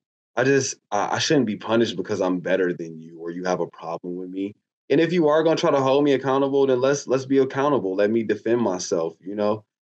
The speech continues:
Um, and don't punish me for being an aggressive or a good player or having this equipment that somebody else doesn't have.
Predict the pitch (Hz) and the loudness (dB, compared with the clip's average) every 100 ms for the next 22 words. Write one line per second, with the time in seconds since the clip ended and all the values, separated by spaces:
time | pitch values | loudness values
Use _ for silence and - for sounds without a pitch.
0 | _ 104 113 113 110 113 - - 110 123 | _ 0 4 4 2 -2 -8 -2 2 2
1 | 139 131 135 131 143 131 120 120 120 107 | 2 2 2 4 2 2 0 2 2 4
2 | 117 120 113 104 90 101 110 113 95 92 | 6 6 6 2 2 0 2 0 0 0
3 | 98 80 95 85 - 95 98 87 85 87 | -2 0 -2 0 0 2 4 2 0 0
4 | 92 92 95 90 90 107 95 90 87 104 | 0 0 0 -2 -2 0 0 0 -2 -2
5 | 95 87 92 92 82 95 90 85 82 87 | -2 0 2 0 0 0 0 -4 -4 -4
6 | 87 78 | -4 -6